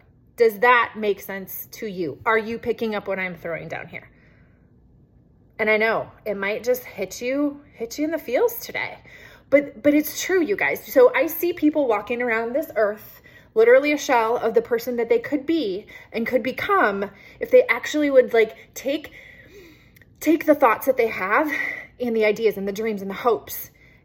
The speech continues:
and they actually put those to action, and they actually took and believed that they could accomplish it. So I want you to think about that today.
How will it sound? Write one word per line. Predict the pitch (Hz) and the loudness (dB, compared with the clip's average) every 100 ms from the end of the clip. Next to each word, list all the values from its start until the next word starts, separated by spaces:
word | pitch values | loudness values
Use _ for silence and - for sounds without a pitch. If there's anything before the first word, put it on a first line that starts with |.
| - | -8
and | 233 | -2
they | 233 | 0
actually | 233 214 - 220 | 0 0 0 0
put | 214 220 | 0 -2
those | 214 202 | -2 -4
to | - | -4
action, | 214 202 - 339 415 - _ _ - | -4 -2 -2 -2 -2 -6 _ _ -6
and | 302 349 494 539 539 - - _ | -2 2 4 4 0 -6 -20 _
they | 202 220 - | 0 0 0
actually | 208 - - 233 226 233 - _ _ - | -4 -4 -2 2 2 0 -6 _ _ -14
took | - 269 277 - - _ _ _ _ _ - | 4 4 4 -6 -20 _ _ _ _ _ -4
and | 220 | -2
believed | 196 190 180 233 494 - _ | 0 0 -2 -4 -4 -6 _
that | - 190 | -10 -6
they | 180 | -6
could | 165 - | -8 -12
accomplish | - 175 - - | -16 -18 -20 -20
it. | - _ _ _ _ _ | -20 _ _ _ _ _
So | - | 0
I | 320 | 2
want | 508 | 6
you | 508 | 6
to | 349 | 4
think | 262 | -2
about | 208 - | -6 -8
that | - - | -10 -12
today. | - 78 | -16 -16